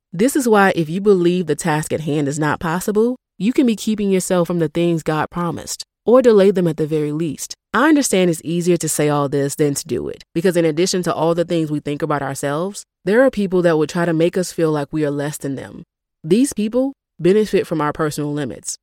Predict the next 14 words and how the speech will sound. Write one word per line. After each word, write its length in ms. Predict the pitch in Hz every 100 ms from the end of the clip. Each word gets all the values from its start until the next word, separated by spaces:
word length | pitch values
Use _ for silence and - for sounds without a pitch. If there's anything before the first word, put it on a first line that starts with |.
| _
Think 160 | 269 330
about 240 | 339 220
the 80 | 170
one 340 | 156 175 220
thing 180 | 202 196
in 80 | 180
your 160 | 175 170
life 320 | 123 104 -
that 260 | 160 143 -
you 100 | 254
know 200 | 226 185
you 180 | 185 170
are 80 |
the 140 | 151